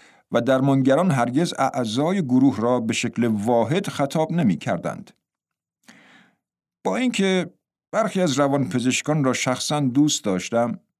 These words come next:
مخصوصاً باب گاسلینگ که مرا به خانه‌اش در لندن و خانهٔ ییلاقیش دعوت کرده بود، پس از چند ماه به این نتیجه رسیدم که با توجه به اینکه بسیاری از بیماران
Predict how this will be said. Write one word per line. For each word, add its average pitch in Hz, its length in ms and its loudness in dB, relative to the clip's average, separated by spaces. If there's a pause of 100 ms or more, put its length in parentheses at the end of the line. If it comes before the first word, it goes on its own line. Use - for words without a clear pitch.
(320)
مخصوصاً 120 420 0
باب 131 420 2
گاسلینگ 123 580 0
که 123 140 -2
مرا 120 360 2
به 107 180 -6
خانه‌اش 117 400 0
در 113 200 0
لندن 110 520 2
و 107 100 2
خانهٔ 110 440 0
ییلاقیش 110 720 0
دعوت 101 360 0
کرده 101 320 -2
بود، 151 280 0 (920)
پس 226 200 0
از 208 160 -2
چند 185 440 0
ماه 117 460 2 (160)
به 160 100 -4
این 208 300 0
نتیجه 120 420 0
رسیدم 104 480 0
که 87 360 -4 (420)
با 208 120 2
توجه 135 600 0
به 107 80 -2
اینکه 123 240 2
بسیاری 170 640 0
از 147 220 -4
بیماران 110 680 4